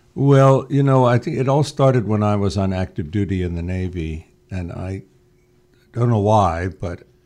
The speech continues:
I just, everywhere I went, young men would come to talk to me about being priests, you know. Uh, at one point, I was stationed at the Naval Academy as part of the staff, and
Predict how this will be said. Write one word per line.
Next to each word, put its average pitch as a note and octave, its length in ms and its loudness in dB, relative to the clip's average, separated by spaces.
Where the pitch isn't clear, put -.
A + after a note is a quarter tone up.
I A2 140 -4
just, A2+ 240 -8
everywhere A2+ 420 0
I G#2+ 120 2
went, A#2 440 -2
young G2+ 280 -4
men G2+ 280 -4
would F#2 220 -14
come G#2 240 -4
to - 80 -6
talk G#2 360 -2
to - 60 -8
me E2+ 140 -6
about F2+ 300 -6
being F#2+ 240 -4
priests, A2+ 520 -6
you F2+ 60 -8
know. F#2+ 300 -8
Uh, G2+ 260 -2
at G#2+ 100 -4
one G#2+ 220 -2
point, G#2+ 240 -2
I F#2 120 -2
was F2 200 -8
stationed G2 460 -4
at E2+ 100 -6
the F#2+ 100 -8
Naval F#2 340 -6
Academy E2+ 520 -8
as E2+ 140 -12
part E2 260 -8
of D#2 80 -10
the D2+ 80 -10
staff, D#2+ 580 -12
and D#2 300 -14